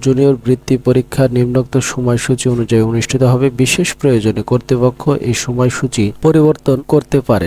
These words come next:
নিচের দিকে সুন্দর করে স্ক্রল করলে তোমরা দেখতে পাবে যে সম্পূর্ণ যে বিষয়গুলো রয়েছে এবং কবে, কখন, কোথায় অনুষ্ঠিত হবে, A to Z বিষয়গুলো কিন্তু এখানে দেওয়া রয়েছে।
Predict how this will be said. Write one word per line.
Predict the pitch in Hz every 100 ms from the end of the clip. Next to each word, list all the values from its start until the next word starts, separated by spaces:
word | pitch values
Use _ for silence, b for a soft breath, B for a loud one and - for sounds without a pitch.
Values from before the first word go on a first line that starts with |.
| 87
নিচের | 123 - 135 143
দিকে | 139 135
সুন্দর | - 123 131 127
করে | 123 123 -
স্ক্রল | - - 127 123 120
করলে | 127 123 120
তোমরা | 113 113 107 117
দেখতে | - 131
পাবে | 123 120 120
যে | 104 98 B B B - -
সম্পূর্ণ | 143 143 151 151 147 147 147 - - - - 117
যে | 123 127
বিষয়গুলো | 123 143 135 139 139 127
রয়েছে | 127 - 139 131 120
এবং | 120 117 -
কবে, | 131 123 135 -
কখন, | 127 - 127 -
কোথায় | 127 - 120
অনুষ্ঠিত | 113 113 - 135
হবে, | 156 165
A |
to | 156 143
Z | 131 117
বিষয়গুলো | 120 127 120 117
কিন্তু | 113 110 104
এখানে | 98 113 104
দেওয়া | 98 82
রয়েছে। | 85 80